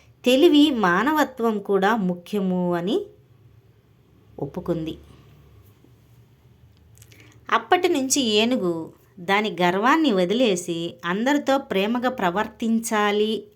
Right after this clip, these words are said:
అని మనసులో అనుకుని, తగ్గించుకున్నట్లు నటిస్తూ, తల ఊపుతూ అందరితో కలిసి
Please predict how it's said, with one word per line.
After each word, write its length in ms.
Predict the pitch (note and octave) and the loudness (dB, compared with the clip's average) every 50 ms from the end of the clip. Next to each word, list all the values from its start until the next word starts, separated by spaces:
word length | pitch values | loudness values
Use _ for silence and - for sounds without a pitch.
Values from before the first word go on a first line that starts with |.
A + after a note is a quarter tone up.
| - - D#3+ | -20 -10 -4
అని 520 | D#3+ F#3+ B3+ E4+ A#3 F#3 F3+ G#3 C#4+ G4+ - - - _ - - - _ _ _ _ _ _ - | -2 2 2 4 4 4 2 0 -2 -6 -8 -14 -20 _ -20 -20 -20 _ _ _ _ _ _ -16
మనసులో 540 | E3+ E3 D#3+ E3 F3+ A3+ D4 - F4 F4 D#4+ | -12 -6 -4 -2 -2 0 0 4 6 8 8
అనుకుని, 760 | B3+ G#3 G3 G#3+ A3+ B3+ C#4 B3 B3 F#4 G#4 F#4+ C4+ F#3+ - - - _ _ _ _ _ _ _ _ _ _ | 8 6 4 2 0 0 2 2 4 4 4 2 2 -2 -6 -10 -18 _ _ _ _ _ _ _ _ _ _
తగ్గించుకున్నట్లు 1000 | A3 G3 G3 G3 A3+ D#4+ E4+ F4 F4+ F4 F4 C#4+ B3+ A3+ G#3+ G3 G3 - G#3 G#3+ | 0 0 0 0 0 0 0 2 0 0 0 0 0 0 -2 -2 -2 -2 -2 -2
నటిస్తూ, 840 | B3 A3+ F#3 F3+ F3 A3 G#3+ G3+ - - - F#3 F3+ F3 E3+ E3+ - - - _ _ _ _ _ _ _ _ _ _ _ - | 0 0 -2 -2 -2 -2 -4 -6 -6 -6 -6 -4 -4 -4 -4 -6 -8 -12 -18 _ _ _ _ _ _ _ _ _ _ _ -2
తల 140 | D4 G4 - | 2 2 4
ఊపుతూ 800 | F4 D#4+ C4+ A#3 B3 C4 C4 D4 D4+ - - F#3+ F3+ F3 F3+ F3+ - - | 4 4 2 2 0 -2 -2 -4 -2 0 0 0 2 0 -2 -4 -6 -8
అందరితో 480 | E3+ E3+ F#3+ G#3+ B3+ C#4 C#4 - A#3+ G#3 | -6 -6 -2 -2 -2 -2 0 0 -2 0
కలిసి 680 | G#3 F#3+ F3 F3+ A3 A3+ - A3+ G3+ F#3+ D#3+ D#3 E3 | 0 0 0 0 -2 -2 -2 -4 -4 -4 -4 -6 -10